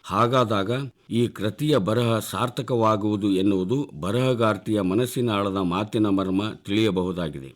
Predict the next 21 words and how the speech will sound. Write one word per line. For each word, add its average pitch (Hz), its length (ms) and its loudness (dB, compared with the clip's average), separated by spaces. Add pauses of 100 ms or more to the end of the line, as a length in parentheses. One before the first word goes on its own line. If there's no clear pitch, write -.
(260)
ಯಾವುದೇ 135 480 0
ವ್ಯಕ್ತಿ 151 280 -4 (100)
ತನಗಾದ 123 460 2 (180)
ಅನುಭವಗಳನ್ನು 123 680 2 (100)
ಪರಸ್ಪರ 117 500 -2
ಹಂಚಿಕೊಂಡು 110 560 -2 (300)
ಇತರರ 139 420 0 (220)
ಅನುಭವಗಳನ್ನು 127 640 0
ಪಡೆದಾಗ 107 520 0 (300)
ಕೊಂಚ 131 220 2 (140)
ಮಟ್ಟಿಗಾದರೂ 117 640 -2 (140)
ಸಮಾಧಾನ 113 420 2 (160)
ಪಡುವಂತಾಗುವರು. 98 840 -2 (200)
ಇಲ್ಲಿ 131 200 2 (100)
ಲೇಖಕಿ 113 460 0 (280)
ತನ್ನ 117 200 2 (180)
ಅನುಭವಗಳನ್ನು 131 640 2 (280)
ಅಕ್ಷರಗಳ 147 400 -2 (120)
ಮುಖಾಂತರ 120 440 -2 (200)
ತನ್ನ 123 200 2 (260)
ಭಾವನೆಗಳ 131 460 0